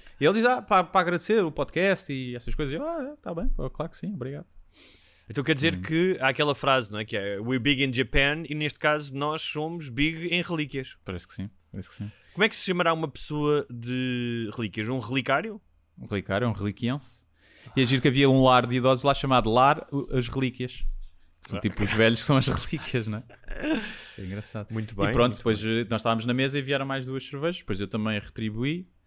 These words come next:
Speaker 1: também ofereci. Que eu
Speaker 2: E
Speaker 1: fico sempre
Speaker 2: depois começaram
Speaker 1: naquela.
Speaker 2: só des-, e depois estava tudo bêbado e começou tudo a comer em
Speaker 1: Tudo a
Speaker 2: relíquias.
Speaker 1: comer, tudo a comer.
Speaker 2: Claro.
Speaker 1: Eh, fico sempre naquela se, eh, imagina, as pessoas oferecem uma coisa,
Speaker 2: Hum.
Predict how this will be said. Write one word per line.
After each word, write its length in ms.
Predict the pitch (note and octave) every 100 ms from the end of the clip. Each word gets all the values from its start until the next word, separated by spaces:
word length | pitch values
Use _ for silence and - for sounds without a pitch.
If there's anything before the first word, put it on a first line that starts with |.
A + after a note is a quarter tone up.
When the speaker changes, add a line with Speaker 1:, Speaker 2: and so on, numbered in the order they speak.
| _ _ _
Speaker 1:
também 240 | - F#2+ G2
ofereci. 480 | F#2 - C3 C#3 - - - -
Que 80 | A#2
eu 40 |
Speaker 2:
E 20 |
Speaker 1:
fico 120 | A#2+ -
sempre 160 | C#3+
Speaker 2:
depois 120 | D#3
começaram 120 | D#3 D3
Speaker 1:
naquela. 60 |
Speaker 2:
só 140 | C#3+ D#3+
des-, 160 | C3
e 100 | C#3
depois 200 | C3+ E3
estava 200 | D#3 D#3+
tudo 120 | D3+ D#3
bêbado 220 | D#3+ D#3
e 20 |
começou 280 | D3+ D3 D#3+
tudo 180 | D#3 D3
a 40 |
comer 240 | C3+ C3
em 60 | B2+
Speaker 1:
Tudo 100 | A#2+
a 20 | A#2
Speaker 2:
relíquias. 300 | G#2+ F#2+ F2+
Speaker 1:
comer, 140 | -
tudo 140 | G#2+ G2
a 40 |
comer. 200 | F#2 F2+ - _ _ - _ -
Speaker 2:
Claro. 160 | E2 - _ _
Speaker 1:
Eh, 280 | G#2+ G#2 G#2+ - -
fico 200 | C#3+ -
sempre 160 | D3
naquela 340 | D3+ - E3+ C#3
se, 420 | - B2+ A2 G#2 - _ _ _ _ _ _ _ _ _
eh, 60 | - D2+ D#2 D#2 C#2 - - -
imagina, 280 | - G#2+ G#2+
as 100 | G2+
pessoas 200 | - C3
oferecem 400 | C3 - C3+ -
uma 100 | C3+
coisa, 440 | B2 B2+ C3 D#3+ G#3+ _ _ _ -
Speaker 2:
Hum. 180 | F2